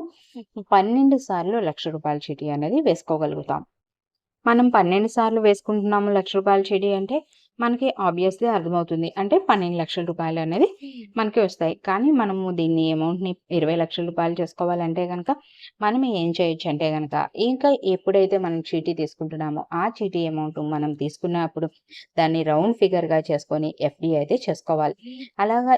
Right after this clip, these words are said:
ఎఫ్డీ అనేది మనము పది సం-, మనం ఫస్ట్ చీ-, తీసుకున్న చీటీకి రెండోసారి తీసుకున్న చీటీకి మనకి ఏంటంటే దగ్గర దగ్గర తొమ్మిది సంవత్సరాల వరకు మనకి తొమ్మిది సంవత్సరాల పైనే మనకి టైమ్ ఉంటుంది కాబట్టి అప్పుడు మా, ఆ అమౌంట్ మనం ఎఫ్డీ వేసుకుంటే మనకి ఆటోమేటిక్‌గా ఆ అమౌంట్ అనేది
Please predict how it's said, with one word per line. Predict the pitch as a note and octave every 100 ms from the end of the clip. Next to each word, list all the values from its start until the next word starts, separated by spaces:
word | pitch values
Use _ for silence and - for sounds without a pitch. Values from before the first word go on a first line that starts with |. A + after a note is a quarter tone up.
| -
ఎఫ్డీ | E3+ E3 F3
అనేది | E3 D#3+ D#3 D#3+ -
మనము | F3 F3+ G3+
పది | F#3+ D#3+ D#3+
సం-, | E3 F3+ E3+ - - -
మనం | G3+ G#3
ఫస్ట్ | - F3+ -
చీ-, | A3 G#3+ G3
తీసుకున్న | F#3+ G3 G3 G3 F#3+
చీటీకి | F#3+ F3 F3+ F#3
రెండోసారి | F3+ E3 F#3 F#3+ G3+
తీసుకున్న | G3 F#3+ G3 F#3
చీటీకి | F3+ E3+ F3 F3 F3+
మనకి | E3 E3 E3+
ఏంటంటే | D#3+ E3 E3+ G3
దగ్గర | F3+ D3+ E3
దగ్గర | D#3+ F3
తొమ్మిది | G#3 D#3 D#3
సంవత్సరాల | E3 D3+ D3+ D#3+ D#3
వరకు | D3+ D3 G#3
మనకి | G3 E3 D#4 G4 - C#4 C4 -
తొమ్మిది | - F#3+ F3+
సంవత్సరాల | F#3+ F3+ E3+ F3+
పైనే | F#3 E3+ D#3+ A3
మనకి | F#3 E3+
టైమ్ | - D3+ D#3
ఉంటుంది | E3+ E3 D#3+ D#3+
కాబట్టి | D#3 D#3 B3+ C4+ F3+
అప్పుడు | E3 G#3+ B3
మా, | F#3 D#3+ -
ఆ | D#3 E3+
అమౌంట్ | G3+ F3+ F3 F3+
మనం | E3 D#3 D3
ఎఫ్డీ | C#3+ - D#3
వేసుకుంటే | D3 - D#3+ C4 C4+ - - - -
మనకి | C4+ C4+ -
ఆటోమేటిక్‌గా | F3+ D#3+ E3 D#3 F#3+ -
ఆ | E3+
అమౌంట్ | D#3 D3+ D#3 D#3
అనేది | D3+ D#3+